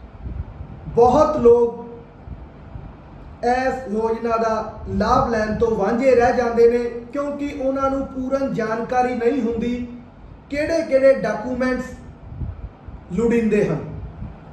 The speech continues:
ਸੋ ਸਭ ਤੋਂ ਪਹਿਲਾਂ ਆਪਾਂ ਨੂੰ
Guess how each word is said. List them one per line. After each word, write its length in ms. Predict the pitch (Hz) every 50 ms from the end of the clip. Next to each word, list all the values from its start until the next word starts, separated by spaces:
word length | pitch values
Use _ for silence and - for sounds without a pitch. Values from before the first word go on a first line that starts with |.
| - - - - - - - - - - - - - - - - -
ਸੋ 120 | 233 247 262 254 247 - - - - - - - - - - - - - - - - - - -
ਸਭ 240 | - 269 269 262 -
ਤੋਂ 140 | - 302 285
ਪਹਿਲਾਂ 360 | - 269 269 277 294 277 - 254 233
ਆਪਾਂ 260 | 240 240 262 254 254
ਨੂੰ 160 | 254 254 254